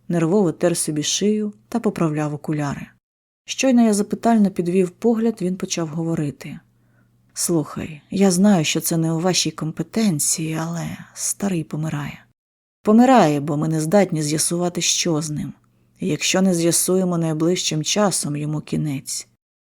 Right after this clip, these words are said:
У мене тут виникла думка, чи не могли б ви, ти,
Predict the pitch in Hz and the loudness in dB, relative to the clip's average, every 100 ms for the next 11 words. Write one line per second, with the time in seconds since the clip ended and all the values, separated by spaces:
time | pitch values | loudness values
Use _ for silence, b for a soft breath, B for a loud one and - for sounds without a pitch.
0 | _ - 185 262 277 285 269 269 254 254 | _ -2 4 6 4 0 4 4 4 4
1 | 240 208 240 156 - - 147 - - _ | 2 2 2 2 -2 -8 -12 -14 -18 _
2 | - 190 196 208 214 269 240 202 214 190 | -2 2 4 6 6 4 2 4 4 4
3 | - - _ _ - 202 160 | 2 -8 _ _ 2 4 4